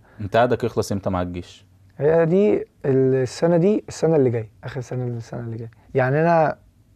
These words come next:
Speaker 2: السنة اللي جاية في شهر واحد أبقى يحق ليا إن أنا أوقع في أي مكان.
Speaker 1: ارتبط اسمك، آه، بالنادي الأهلي. بين مفاوضات كنا بنقرأ أخبار إن أحمد سمير الأهلي بيفاوضه، أحمد سمير رغبته إنه يروح الأهلي.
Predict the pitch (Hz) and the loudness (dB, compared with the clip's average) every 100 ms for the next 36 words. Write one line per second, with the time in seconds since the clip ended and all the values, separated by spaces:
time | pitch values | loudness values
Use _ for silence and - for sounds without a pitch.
0 | _ 127 - 156 156 139 143 135 120 - | _ -4 0 2 4 4 4 2 0 -8
1 | - - _ _ 127 120 160 160 165 - | -20 -20 _ _ -4 0 2 4 4 2
2 | 214 180 - - - 196 127 127 - 135 | -4 -6 -10 -16 -12 -10 -10 -12 -14 -18
3 | _ _ _ - 127 120 135 - 143 139 | _ _ _ -6 -6 -4 -4 2 2 2
4 | 135 131 123 127 120 - 123 - - 120 | -2 -4 -8 -10 -10 -10 -12 -12 -12 -12
5 | 117 127 120 - 104 98 139 139 135 131 | -12 -16 -20 -8 -8 -4 0 0 -2 -4
6 | - 135 - - 101 95 90 87 92 98 | -2 -4 -4 0 2 4 2 0 -2 0
7 | 123 110 - 95 87 87 _ _ _ _ | -2 -2 -2 -4 -6 -12 _ _ _ _
8 | _ _ 120 143 127 101 98 95 107 107 | _ _ -4 -2 -2 0 0 2 0 -2
9 | _ - - - 104 101 117 107 95 95 | _ -20 -16 -6 -4 -2 0 0 0 0
10 | 101 104 98 101 98 92 - 92 104 95 | -2 0 -2 -4 -4 -6 -6 -4 -4 -4
11 | 90 73 101 92 90 - 98 95 - - | -4 -2 -2 -4 -6 -2 -2 -4 -10 -14
12 | - 113 98 - 98 101 98 98 104 95 | -8 -6 -6 -4 -2 0 0 -2 -4 -4
13 | 90 104 95 87 98 92 | -2 -4 -4 -4 -4 -6